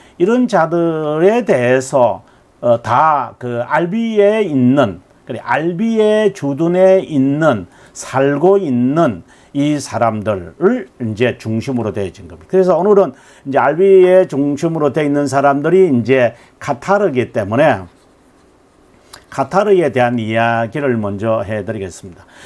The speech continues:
카타르파라는 사람들은 어디서부터 출발해서 왔느냐 보시면 제가 오른쪽에 보시면 바울파라고 되어 있죠. 네.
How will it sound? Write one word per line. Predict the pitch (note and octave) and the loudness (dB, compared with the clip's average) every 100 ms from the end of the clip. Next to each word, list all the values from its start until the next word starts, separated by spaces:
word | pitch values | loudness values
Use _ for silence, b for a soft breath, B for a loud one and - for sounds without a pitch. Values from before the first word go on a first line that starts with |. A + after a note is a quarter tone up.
| B | B
카타르파라는 | - D#3+ A3+ C#4 - D#3+ E3+ E3 D#3+ | -4 0 0 -2 -2 0 2 2 -2
사람들은 | C3+ C3+ C3 C#3 C#3 C#3+ C3 | -2 0 0 0 0 0 0
어디서부터 | A#2 A#2+ B2 G3 - A#3+ B3+ A3 F#3 F3 F3 | -2 -2 -2 -4 -2 2 4 2 -2 0 -2
출발해서 | - D#3+ D#3 D3+ C3 C3+ | -2 -4 -2 0 0 0
왔느냐 | A2 A2 A2+ B2 A#2+ | 0 0 -2 0 0
보시면 | A2 G#2 C#3 B2 | -2 -6 -8 -6
제가 | A#2+ | -4
오른쪽에 | B2+ F3+ F3 B2 | -2 -4 -4 -4
보시면 | A2+ G#2+ B2+ C3 A2 B B B | -4 -6 -4 -6 -6 B B B
바울파라고 | C3 C3+ G3 F3+ D#3+ C#3 A2+ | -2 0 0 -2 0 0 -2
되어 | A2 A2 | -6 -8
있죠. | F#2+ E2 - D#3 F#2 - - | -8 -12 -4 -2 -2 -10 -14
네. | A2+ A#2 G#2+ | -6 -4 -4